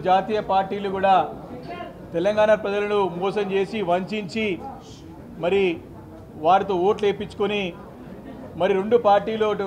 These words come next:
బా-, కాంగ్రెస్ పార్టీ కానీ, ఇటు బీజేపీ పార్టీ కానీ, ఎనిమిది ఎనిమిది సీట్లు, పదహారు సీట్లు సాధించి, ఎనిమిది పైసలు కూడా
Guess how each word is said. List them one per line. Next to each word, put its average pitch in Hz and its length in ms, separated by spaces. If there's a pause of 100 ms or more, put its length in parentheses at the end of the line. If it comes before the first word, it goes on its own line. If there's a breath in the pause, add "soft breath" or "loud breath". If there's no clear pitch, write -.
(160)
బా-, 180 180 (120)
కాంగ్రెస్ 208 420
పార్టీ 196 260
కానీ, 190 240
ఇటు 180 160
బీజేపీ 202 380
పార్టీ 190 260
కానీ, 185 240 (800)
ఎనిమిది 226 280
ఎనిమిది 226 260
సీట్లు, 214 360
పదహారు 202 340
సీట్లు 214 260
సాధించి, 202 420 (760)
ఎనిమిది 220 300 (100)
పైసలు 226 420
కూడా 233 200